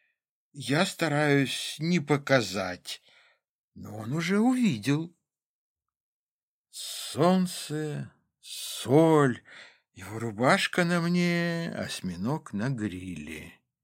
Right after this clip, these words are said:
И вино, которое он достает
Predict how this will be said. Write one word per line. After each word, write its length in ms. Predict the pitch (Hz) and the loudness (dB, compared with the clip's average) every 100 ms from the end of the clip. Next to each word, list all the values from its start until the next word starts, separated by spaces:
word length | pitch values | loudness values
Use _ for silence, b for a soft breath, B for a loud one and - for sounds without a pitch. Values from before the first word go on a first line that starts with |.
| _ _ _ _ _ - | _ _ _ _ _ -14
И 140 | 95 | -10
вино, 640 | 90 135 185 208 110 - _ _ _ _ _ _ _ _ _ - | -2 0 2 2 0 -4 _ _ _ _ _ _ _ _ _ -12
которое 720 | 95 - 92 85 110 120 131 | -12 -12 -14 -10 -6 -4 -4
он 240 | - 117 113 | -4 -4 -2
достает 760 | 107 - - 104 92 120 120 | -4 -8 -8 -6 -2 -4 -4